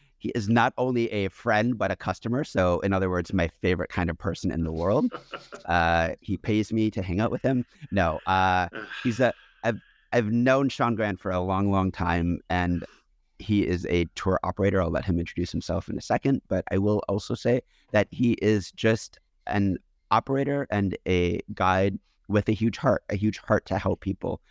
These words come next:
Speaker 1: Um, and that's what we're gonna talk about in a minute. But Sean, can you just introduce who the heck you are first?
Speaker 2: Yeah, so my name is Sean Grant. Um, I live in Washington, D C. I own a,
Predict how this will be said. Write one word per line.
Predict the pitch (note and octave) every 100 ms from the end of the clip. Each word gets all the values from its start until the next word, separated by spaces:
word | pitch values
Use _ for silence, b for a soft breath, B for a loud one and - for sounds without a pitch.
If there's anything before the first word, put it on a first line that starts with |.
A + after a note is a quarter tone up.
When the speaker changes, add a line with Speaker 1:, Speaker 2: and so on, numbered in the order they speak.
| b b
Speaker 1:
Um, | E2+ E2 E2 E2 - F2+
and | F#2 F#2 F2+
that's | G#2+ -
what |
we're | G3+
gonna | G#3+ D#3
talk | B2 -
about | A#2 G2
in |
a | G2+
minute. | G#2+ - -
But | F#2
Sean, | - C3 C#3+
can | -
you | -
just | A4 - - B B
introduce | D3 C3 A#2+ -
who | - C3 B2+
the | G2
heck | G2+ -
you | G#2
are | F2+ G2 G2 -
first? | F#2 B2 - - _ _ _ _ _ b b b b -
Speaker 2:
Yeah, | B2+
so | A2+ B2
my | A#2+
name | B2
is | B2
Sean | - B2+ C3
Grant. | A#2 A2 A2+ C#3 -
Um, | A#2+ A2+ A2 G#2+ G#2+ A#2 _ -
I | A#2+
live | A#2+
in | A2+
Washington, | A2 A#2+ C#3 A2+
D | A#2 A#2+
C. | - A#2+ A2+
I | A2+ A2
own | A2
a, | A2 G#2